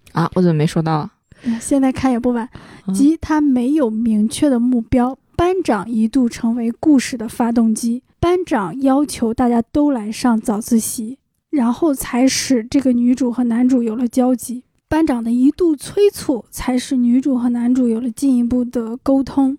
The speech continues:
Speaker 2: 但是我发给你之后呢，我立刻就看了第五集。第五集女主 <laughs> 她就有一个对自己的评价，她说：“你们都挺好的呀，高建宏想要做自己的兴趣小组，你想弄学分儿，而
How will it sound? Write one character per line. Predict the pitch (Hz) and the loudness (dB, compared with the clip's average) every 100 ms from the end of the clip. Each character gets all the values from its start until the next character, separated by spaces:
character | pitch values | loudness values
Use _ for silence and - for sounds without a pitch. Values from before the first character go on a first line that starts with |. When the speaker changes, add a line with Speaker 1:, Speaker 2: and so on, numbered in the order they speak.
| - | -6
Speaker 2:
但 | - 349 | 0 2
是 | 359 | 2
我 | 277 | -2
发 | - 339 | -2 -2
给 | 330 | 2
你 | 269 | 2
之 | 240 | 2
后 | 262 339 | 0 0
呢， | 285 | 0
我 | 233 | -2
立 | 233 269 | -2 0
刻 | 277 | 0
就 | 262 | 0
看 | - 277 254 | 0 0 0
了 | |
第 | 226 262 | 2 2
五 | 254 | 2
集。 | 233 - | -4 -6
第 | 247 311 | 0 2
五 | 277 | 2
集 | 247 - 247 | 0 -2 0
女 | 269 240 254 | 2 2 2
主 | 302 247 233 233 | 0 -4 -4 -2
<laughs> | 302 | 0
她 | - | 0
就 | 294 | 0
有 | 262 262 | 0 0
一 | 247 | -2
个 | 269 | -2
对 | 254 294 | 2 2
自 | 254 | 2
己 | 311 | -2
的 | 240 | -2
评 | 220 254 262 | -4 -4 0
价， | 262 233 | 0 0
她 | 254 | 0
说 | 240 254 - _ _ _ | 2 2 0 _ _ _
：“你 | 311 | 0
们 | 240 247 262 - | 2 2 -2 -2
都 | 320 | -2
挺 | 302 247 | 0 -2
好 | 247 247 233 | -2 -2 -2
的 | 247 | 0
呀， | 233 247 247 254 _ _ _ | 0 0 -2 -8 _ _ _
高 | - 277 | -4 0
建 | 285 262 | 2 2
宏 | 240 226 233 | 0 0 0
想 | 254 233 | 0 0
要 | 233 254 254 240 247 | 2 2 2 0 -4
做 | - 277 | 0 0
自 | 254 269 | 2 0
己 | |
的 | 233 | 0
兴 | 226 262 | 0 0
趣 | 247 | 0
小 | 233 233 247 | 0 0 0
组， | 247 233 214 233 | 0 -2 0 0
你 | 233 226 240 | 2 2 0
想 | - 226 208 220 | 0 -4 -4 -2
弄 | 262 254 | 0 0
学 | 226 233 | -2 -4
分 | 226 - 254 | -4 0 0
儿， | 254 | 0
而 | 247 233 | 0 0